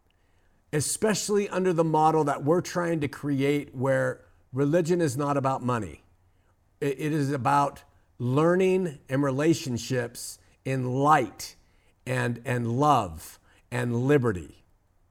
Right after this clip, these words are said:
the four L's that we're all about. So that, we think that that is a,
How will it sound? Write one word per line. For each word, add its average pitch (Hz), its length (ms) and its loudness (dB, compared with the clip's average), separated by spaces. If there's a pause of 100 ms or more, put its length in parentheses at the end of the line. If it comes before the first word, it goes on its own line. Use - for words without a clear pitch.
(140)
the 117 80 -4
four 143 280 -2
L's 139 300 2
that 120 120 -6
we're 117 180 -2
all 123 140 -2
about. 107 380 -2 (260)
So 147 460 2 (380)
that, 170 600 4
we 185 240 4
think 208 440 0
that 147 420 2
that 202 320 6
is 180 300 2
a, 120 220 -2